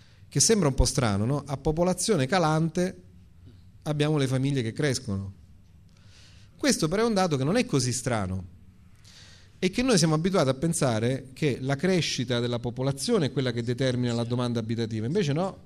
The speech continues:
invece sono le famiglie. È il nucleo familiare che fa la domanda abitativa e siccome ci stiamo dividendo,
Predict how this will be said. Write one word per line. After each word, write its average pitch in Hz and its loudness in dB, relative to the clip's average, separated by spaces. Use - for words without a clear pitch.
invece 196 2
sono 131 2
le 113 0
famiglie. 117 -2
È - -8
il 135 0
nucleo 180 2
familiare 170 2
che 135 0
fa 139 -2
la 131 2
domanda 123 -2
abitativa 113 -4
e 110 -4
siccome 190 -2
ci - -6
stiamo 143 -2
dividendo, 120 -4